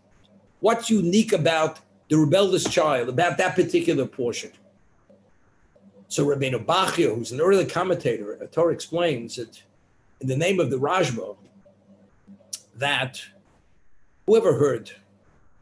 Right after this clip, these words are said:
the Torah tells us that if you have a child who steals from the parents and he buys m-, m-, meat and cheap wine,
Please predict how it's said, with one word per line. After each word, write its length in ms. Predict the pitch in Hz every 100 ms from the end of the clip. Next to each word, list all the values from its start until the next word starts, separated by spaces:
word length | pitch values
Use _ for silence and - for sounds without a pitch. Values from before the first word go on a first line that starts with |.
| _ _ _
the 80 | 127
Torah 300 | - 190 202
tells 320 | - 160 139
us 440 | 147 135 - - - _ _ _
that 120 | - 113
if 60 |
you 80 | 120
have 80 | 117
a 60 | 113
child 400 | - 180 190 147
who 80 |
steals 400 | 131 - 175 170
from 100 | -
the 80 | 139
parents 720 | - 120 123 127 127 - - _ - _ _ _ - _ _ _ _ _ _
and 420 | 139 135 131 131 - - - _ _ _ _ _ _ _ _ _ _ - -
he 80 |
buys 400 | 143 160 151 131 -
m-, 180 | 143 170 156
m-, 180 | 170 175
meat 300 | 202 214 -
and 120 | 165
cheap 280 | - 196 143
wine, 520 | 139 123 131 147 139